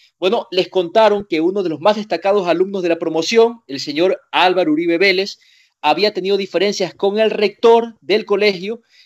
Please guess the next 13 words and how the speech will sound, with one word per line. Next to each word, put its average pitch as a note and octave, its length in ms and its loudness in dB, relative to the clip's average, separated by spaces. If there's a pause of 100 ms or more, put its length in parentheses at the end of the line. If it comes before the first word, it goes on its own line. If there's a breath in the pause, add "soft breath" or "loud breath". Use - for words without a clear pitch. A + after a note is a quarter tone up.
(100)
y F#3 140 -8
que F3+ 120 2
lo E3+ 80 4
había G#3+ 260 4
amenazado G#3+ 560 0
con G3 140 -4
poner F3+ 260 -4
un G#3+ 180 -6
petardo F#3+ 760 2
dentro G3+ 360 0
del F#3+ 140 0
Teatro F#3+ 380 0
Odeón F#3 560 4